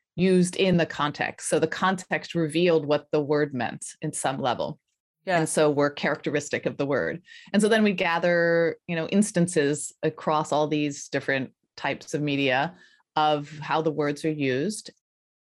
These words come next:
Speaker 1: The definer's job was to find the commonality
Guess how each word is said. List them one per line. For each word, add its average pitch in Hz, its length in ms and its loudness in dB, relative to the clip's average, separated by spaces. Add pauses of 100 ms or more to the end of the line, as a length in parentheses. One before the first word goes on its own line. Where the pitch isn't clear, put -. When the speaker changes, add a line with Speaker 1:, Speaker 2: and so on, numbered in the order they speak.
Speaker 1:
The 180 80 0
definer's 175 600 2
job 156 380 2
was 160 320 2
to 165 140 -2
find 160 520 0
the 156 60 2
commonality 160 1000 -2